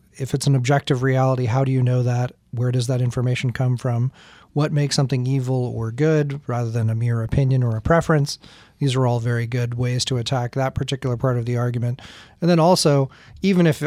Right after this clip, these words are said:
evil were to exist and you knew that,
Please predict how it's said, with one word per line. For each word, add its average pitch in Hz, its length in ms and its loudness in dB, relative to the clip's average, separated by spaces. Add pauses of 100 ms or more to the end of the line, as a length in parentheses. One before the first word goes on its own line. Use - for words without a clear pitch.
(100)
evil 147 300 2
were 123 240 0
to 196 320 2
exist 135 480 0
and 131 220 -2
you 127 100 0
knew 143 160 2
that, 131 300 0